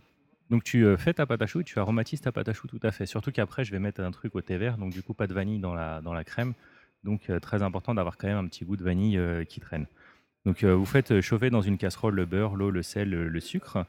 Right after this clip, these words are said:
Vous touillez avec, une, euh, avec un petit, un petit touilloir plat. Plat, c'est vraiment mieux pour, euh, pas casser. Et, euh, une fois que c'est sorti, vous sortez du feu et vous versez à ce moment-là la farine. Vous continuez à mélanger jusqu'à ce que la pâte soit suffisamment lisse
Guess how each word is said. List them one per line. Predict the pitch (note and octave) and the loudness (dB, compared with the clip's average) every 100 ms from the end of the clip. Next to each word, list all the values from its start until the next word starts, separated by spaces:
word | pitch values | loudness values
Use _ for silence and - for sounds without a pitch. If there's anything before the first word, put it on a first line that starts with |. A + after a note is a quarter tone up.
| _ _ _ - | _ _ _ -4
Vous | F#2+ | -4
touillez | - A2+ A#2+ | -2 2 4
avec, | G#2 F2 - | 6 4 2
une, | F2+ | 2
euh, | E2+ E2 E2 D#2+ D#2+ - | 2 2 0 -2 -4 -6
avec | F#2 F2 - | -4 -2 -2
un | F2 | -4
petit, | - - F#2 E2 D#2+ D#2 - | -6 -6 -6 -6 -6 -8 -8
un | F2 | -10
petit | - F#2+ | -10 -12
touilloir | - F#2+ F#2+ - | -6 -2 -2 -4
plat. | - G#2 A#2+ - _ | -4 -4 -4 -12 _
Plat, | A2+ A2+ | -2 -2
c'est | - | -2
vraiment | E2+ F#2 F#2 | -2 -2 0
mieux | G2 G2+ | 0 -2
pour, | - F2 | -4 -4
euh, | E2+ D#2+ | -2 -2
pas | F#2+ | -4
casser. | - F2+ - D3 _ _ _ _ _ - | -4 -4 -4 -6 _ _ _ _ _ 2
Et, | A#2+ A#2+ | 4 6
euh, | G2 F2+ F2 | 4 2 2
une | E2+ | 0
fois | G2 C3+ | 0 -2
que | - | -2
c'est | |
sorti, | A#2+ - - D3+ G#3 - | -4 -6 -6 -6 -8 -8
vous | G2 | -12
sortez | G#2+ A#2 - C3 | -6 -6 -4 -4
du | A2+ | -4
feu | A2 C3 - | -2 -4 -4
et | G2+ | -6
vous | G2+ | -2
versez | G#2 G2+ A#2 | -2 -2 -6
à | |
ce | - | -4
moment-là | G#2+ G#2 F2+ | -2 0 0
la | |
farine. | E2 F#2 F2+ C#3+ G3+ - _ | -2 -6 -2 -2 -2 -6 _
Vous | G2 | -14
continuez | - G#2+ - A2+ | -8 -8 -2 0
à | G#2 | 2
mélanger | F#2+ F#2 F#2 A#2 | 2 2 -2 -4
jusqu'à | G2+ - F#2 | -6 -6 -8
ce | |
que | - | -6
la | F2+ | -4
pâte | F#2 A#2 | -2 -4
soit | - G2+ | -4 -8
suffisamment | - A#2 - A#2 A2 | -6 -10 -4 0 0
lisse | A2 C3+ - | 0 -4 -8